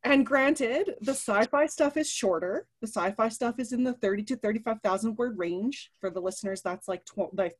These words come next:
seventy-five pages on Word kind of thing. So they're shorter little snacks, sexy little snacks. And yeah, you can write one in a month, and it's, it's not as taxing, but it is, it's just a muscle that you work and work and work until you get it.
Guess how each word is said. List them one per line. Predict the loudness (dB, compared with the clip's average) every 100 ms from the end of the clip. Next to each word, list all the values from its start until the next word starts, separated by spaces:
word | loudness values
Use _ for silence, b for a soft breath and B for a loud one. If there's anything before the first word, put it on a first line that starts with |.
| -12
seventy-five | 0 0 0 -2 -4 -4
pages | -8 -6 -6 -4
on | -4
Word | -2 -2 -4 -8 _ _
kind | -2 -2
of | -2
thing. | -2 -2 -4 _
So | 0
they're | 2 2
shorter | 0 0 0
little | -2 -2
snacks, | -2 -2 -2 -6 -12 -12 _
sexy | -4 -4 -2 0
little | 2 2
snacks. | 0 -2 -2 -8 -12 -14 _ _
And | 4 6
yeah, | 6 4
you | 2 0
can | 2
write | 4 4
one | 2 0
in | -2
a |
month, | -4 -6 -10 -8
and | -4
it's, | -4 -4 -10 -4
it's | -4 2
not | 2 4
as | 0
taxing, | -2 -2 -2 -2 -6 -6 -8 -14 _
but | 2 4
it | 4 2
is, | 2 0
it's | -2 -4 -2
just | -2 2
a | 2
muscle | 2 0 0 0 0
that | -2
you | 2 0
work | 2 -4 -2
and | -2
work | -2 -2
and | -2 0
work | 0 -2
until | -4 -2
you | -2 -2
get | -2 2
it. | 2 0